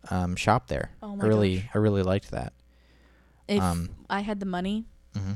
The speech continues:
Speaker 2: I would buy an entire set of that silverware.
Speaker 1: Yeah,
Speaker 2: The,
Speaker 1: that was, yeah.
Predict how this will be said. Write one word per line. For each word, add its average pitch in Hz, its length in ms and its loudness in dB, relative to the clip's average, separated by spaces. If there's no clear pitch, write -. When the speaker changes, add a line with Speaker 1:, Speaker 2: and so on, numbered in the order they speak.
Speaker 2:
I 208 120 -4
would 196 120 -4
buy 185 120 -2
an 190 120 -4
entire 180 380 -6
set - 320 -6
of 180 80 -10
that 175 160 -8
silverware. - 480 -12
Speaker 1:
Yeah, 101 320 2
Speaker 2:
The, 92 120 4
Speaker 1:
that 98 120 0
was, 98 220 -4
yeah. 95 220 -2